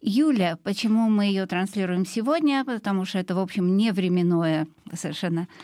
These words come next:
путешествие, и одновременно это завтрак с вином по Zoom в необычных исторических обстоятельствах, надо сказать, тоже. И, э, я вам советую точно так же, как мы сделали, поставить столик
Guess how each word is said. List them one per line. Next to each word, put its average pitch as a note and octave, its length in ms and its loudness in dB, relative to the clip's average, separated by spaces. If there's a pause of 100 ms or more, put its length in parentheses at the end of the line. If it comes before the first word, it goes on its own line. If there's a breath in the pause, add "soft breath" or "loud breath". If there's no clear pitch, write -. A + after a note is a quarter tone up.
(720 loud breath)
путешествие, B3+ 960 0
и F#3+ 120 -4
одновременно G3 1000 2
это F3 800 -2 (920 loud breath)
завтрак A#3+ 680 -4
с - 760 -4
вином F#3+ 640 2 (380 loud breath)
по F3+ 260 0
Zoom G#3 540 2 (400 loud breath)
в G3 120 -4
необычных G3 540 0
исторических F#3 560 -4
обстоятельствах, B3 720 -4
надо B3 180 0
сказать, A#3+ 320 -4
тоже. A#3+ 320 -2 (800 loud breath)
И, B3+ 280 2
э, G3+ 800 2
я A3 140 2
вам A3 100 2
советую A3 340 0
точно G#3+ 280 -2
так G3 160 -2
же, G3+ 80 -10
как F#3+ 140 -2
мы A#3+ 180 2
сделали, A3+ 440 0
поставить F#3+ 540 -4
столик D4 360 -2